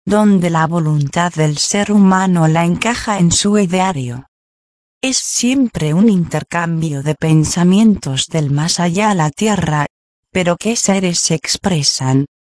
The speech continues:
esto determina el hombre mismo a través de su voluntad. En el deseo por el mundo es accesible a la influencia de aquellos seres que todavía tienen una mentalidad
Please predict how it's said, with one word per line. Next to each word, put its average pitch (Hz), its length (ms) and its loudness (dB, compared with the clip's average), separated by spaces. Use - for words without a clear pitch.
esto 220 460 -2
determina 185 760 0
el 175 100 2
hombre 175 380 4
mismo 165 600 2
a - 80 -6
través 156 600 -6
de 160 100 0
su - 160 -4
voluntad. 147 640 -2
En 202 160 2
el 202 160 2
deseo 180 540 0
por 165 180 -2
el 156 200 0
mundo 160 420 4
es 180 240 0
accesible 190 720 -2
a 180 80 0
la 180 180 0
influencia 165 760 0
de 156 120 -2
aquellos 165 540 -4
seres 196 480 -2
que 165 180 -6
todavía 190 640 0
tienen 240 460 2
una 220 180 4
mentalidad 143 800 0